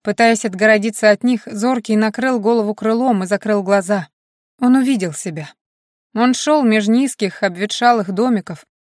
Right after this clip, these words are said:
а рядом с ним шла смутно знакомая женщина с округлым животом. Виды менялись. Кружась, сменялись одна за другой картины их быта. Поля, сенокос,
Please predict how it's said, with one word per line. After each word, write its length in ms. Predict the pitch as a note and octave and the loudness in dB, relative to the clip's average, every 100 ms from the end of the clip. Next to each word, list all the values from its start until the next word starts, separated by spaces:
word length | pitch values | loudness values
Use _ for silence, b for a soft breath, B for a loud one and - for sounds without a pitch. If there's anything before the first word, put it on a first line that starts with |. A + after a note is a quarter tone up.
| _ | _
а 120 | - B3 | -2 2
рядом 280 | D4 B3+ | 2 2
с 100 | B3 | 0
ним 200 | D4 D#4 | 0 0
шла 240 | A3 A#3 A3+ | 0 2 2
смутно 420 | - C#4 B3 A#3+ | 0 -4 0 0
знакомая 480 | A#3 B3 B3+ A#3+ A#3+ | 2 2 2 2 2
женщина 580 | A#3 C4+ G#3 F#3 E3 - _ _ | 2 0 0 -4 -8 -12 _ _
с 140 | - G3+ | -2 0
округлым 440 | - G3 F3+ F#3 | 0 -2 -2 -2
животом. 540 | F#3 F#3+ G3+ F3+ D3+ - _ _ _ _ - | 0 0 0 -4 -6 -12 _ _ _ _ -4
Виды 340 | G#3 A3 F#3+ | 0 0 2
менялись. 640 | G3+ G3 G#3+ G#3+ F3 - - _ _ _ _ - | 2 2 2 0 -2 -10 -16 _ _ _ _ -6
Кружась, 460 | A#3 A#3+ C#4+ C#4+ | -2 0 2 0
сменялись 580 | - A#3 B3 C4+ A#3 - | 2 2 4 2 2 2
одна 320 | A3 A3+ C4 | 2 4 2
за 120 | A3 | 2
другой 380 | G#3 G#3+ G3+ B3+ | 0 0 0 -2
картины 480 | A3 G#3 - G#3 G#3 | 0 0 0 0 0
их 100 | G3 | 0
быта. 400 | F#3+ F#3 - D3 _ _ _ - | -4 -6 -8 -14 _ _ _ -4
Поля, 360 | G#3 A#3 C4 | 0 2 2
сенокос, 760 | B3 G#3+ G3+ G3+ B3+ B3+ - | 2 0 0 0 -2 -4 -4